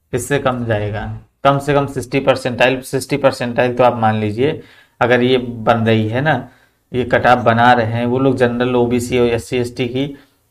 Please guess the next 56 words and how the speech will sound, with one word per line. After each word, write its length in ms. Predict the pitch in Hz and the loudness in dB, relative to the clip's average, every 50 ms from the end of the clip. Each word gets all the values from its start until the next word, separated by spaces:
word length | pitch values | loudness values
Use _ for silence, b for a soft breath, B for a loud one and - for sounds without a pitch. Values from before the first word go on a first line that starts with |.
| _ | _
तो 100 | - 127 123 | 0 0 0
इसमें 260 | 120 117 127 127 123 | 0 -2 -2 -2 0
दो 100 | 117 123 | 2 2
ही 140 | 127 127 127 | 2 2 0
कट 160 | 127 127 - | -2 2 4
ऑफ 120 | 135 120 117 | 4 4 4
बनाएंगे। 380 | 113 113 107 107 107 110 113 113 | 4 2 2 0 0 0 0 2
जनरल 360 | 110 117 120 120 123 131 127 | 2 2 2 0 0 -2 -2
की 80 | 123 127 | -2 -2
मान 180 | 127 123 120 123 | 0 0 0 2
लीजिए 180 | 123 120 123 120 | 2 0 0 0
सेवेंटी 380 | - 131 120 117 113 110 127 | 0 0 2 2 0 0 0
परसेंटाइल 880 | 123 127 120 113 - 127 120 120 131 127 120 - - - 131 135 135 135 | 0 0 -2 -2 -2 -4 -4 -4 -6 -10 -12 -6 -2 0 2 2 2 0
तक 100 | 135 147 | -2 -2
जाएगी 320 | 131 139 143 139 139 123 120 | 2 4 4 4 4 2 0
और 120 | 117 113 | 0 0
इसके 200 | 110 110 113 123 | -2 -4 -4 0
बाद 320 | 117 117 113 110 110 b b b b b b b b b _ _ _ - | 0 2 0 0 -2 b b b b b b b b b _ _ _ -4
जो 200 | 117 117 123 127 | 0 2 4 4
ओबीसी 440 | 135 135 143 151 147 - - 151 | 4 4 2 0 0 0 0 2
और 260 | 147 143 143 139 135 135 | 4 4 4 4 2 2
एससी 360 | 127 135 131 123 - - 139 139 | 0 0 -2 -2 -2 0 2 2
है 80 | 139 131 | 4 4
एक 180 | 127 120 120 113 | 2 0 0 0
दो 80 | 127 | 0
नंबर 280 | 120 120 113 113 120 120 | 0 0 0 2 2 2
कम 200 | 120 - 123 120 | 2 0 0 2
कर 140 | 123 131 120 | 0 0 0
दीजिए 300 | 127 131 123 123 139 143 | 0 -2 -2 0 2 4
आप, 220 | 135 123 110 - - - _ _ _ _ _ _ _ _ _ _ _ _ - | 4 4 2 -2 -8 -18 _ _ _ _ _ _ _ _ _ _ _ _ -10
दो 100 | 160 190 | -10 -4
चार 240 | - - 139 131 127 | 2 4 4 4 4
नंबर 260 | 127 127 127 131 127 | 2 0 2 2 4
ऐड 160 | 131 127 123 | 4 2 2
कर 100 | - 139 | 2 2
लेंगे, 220 | 123 120 123 123 120 | 2 2 0 0 -2
दो 220 | 113 113 127 127 | 0 0 2 2
या 120 | 127 127 123 | 4 2 4
चार 240 | 127 127 120 117 | 4 4 2 2
नंबर 240 | 113 113 110 113 110 | 2 2 2 4 4
ऐड 180 | 113 113 113 113 | 4 4 4 2
कर 120 | - 120 117 | 2 0 2
देंगे, 300 | 117 127 127 131 127 113 | 0 0 0 0 -2 -2
कम 200 | 123 - 117 117 | -2 -2 -2 0
कर 120 | 110 120 113 | 0 0 0
देंगे, 340 | 113 123 123 120 113 107 104 | 0 0 0 0 -2 -2 -4
तो 180 | 104 - - 110 | -6 -6 -4 -2
वही 180 | 110 110 107 | -2 0 0
ओबीसी, 320 | 110 110 110 117 113 113 113 | 0 0 0 -2 -2 -2 -2
ओबीसी 420 | 120 123 117 120 123 120 123 127 123 | -2 -2 -2 -2 -2 -2 -2 0 2
और 200 | 120 123 123 123 | 4 4 4 2
एससी, 300 | 117 113 117 - 123 120 | 0 -2 -2 -2 -4 -4
एसटी 260 | 110 113 - - 131 | -4 -4 -4 -4 -4
की 80 | 120 120 | -2 0
बन 200 | 113 110 101 101 | 0 0 0 0
जाएगी। 400 | 98 101 98 98 95 98 98 - | -2 -2 -4 -4 -4 -6 -6 -8